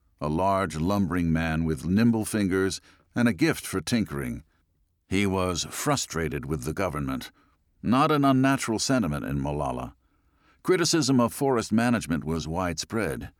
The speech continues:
Slight's interaction with federal officials consisted of little more than watching them show up to fence off parts of the forest,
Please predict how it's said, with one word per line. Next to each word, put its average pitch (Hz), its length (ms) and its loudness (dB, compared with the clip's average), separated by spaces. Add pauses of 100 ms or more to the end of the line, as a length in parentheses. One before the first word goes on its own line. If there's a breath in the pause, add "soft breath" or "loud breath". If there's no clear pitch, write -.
(680)
Slight's 104 380 0
interaction 90 540 0
with 82 140 -2
federal 85 440 -2
officials 82 480 -4
consisted 87 540 -4
of 87 180 -2
little 104 220 0
more 98 280 2
than 90 180 0
watching 90 420 0
them 82 140 -2
show 92 360 0
up 98 260 -2
to 76 260 -2
fence 95 320 -2
off 85 200 0
parts 95 300 -4
of 120 80 -6
the 85 60 -6
forest, 80 560 -2